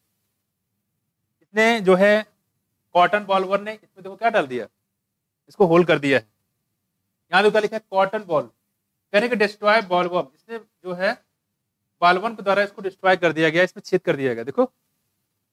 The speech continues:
और ये खाता नहीं तो इधर से खाएगा, उधर से निकलेगा, उधर से खाएगा, इधर से निकलेगा। इसके अंदर जो cotton होगा, cotton क्या हो जाएगा? बेकार हो जाएगा, उसकी लुगदी निकलेगी, रेशद बना नहीं पाओगे। दूसरा देखो क्या है, ये fully mature cotton bollworm,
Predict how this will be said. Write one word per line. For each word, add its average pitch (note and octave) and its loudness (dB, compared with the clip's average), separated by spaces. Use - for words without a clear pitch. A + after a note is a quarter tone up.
और F#3+ -4
ये A3+ -4
खाता F#3+ -2
नहीं B3 -8
तो F#3+ -20
इधर F3+ -4
से G#3+ -12
खाएगा, G3+ -2
उधर F3+ -4
से G3 -14
निकलेगा, G#3+ -12
उधर F3 -8
से F3 -12
खाएगा, F3+ 0
इधर F#3 0
से D3 -12
निकलेगा। B2 -14
इसके G3 -6
अंदर G3+ -2
जो G#3 0
cotton F3 2
होगा, F#3+ -2
cotton G3 -4
क्या C4+ 2
हो - 2
जाएगा? G3 0
बेकार A3 0
हो B3 2
जाएगा, A3+ -2
उसकी - -6
लुगदी G3 2
निकलेगी, E3 -4
रेशद F#3 0
बना D#3+ 0
नहीं E3+ -4
पाओगे। D#3 -2
दूसरा G3+ -2
देखो G#3+ 4
क्या F3 0
है, G#2+ -8
ये F3+ -20
fully A3 -10
mature G#3 0
cotton G3 -2
bollworm, F#3 0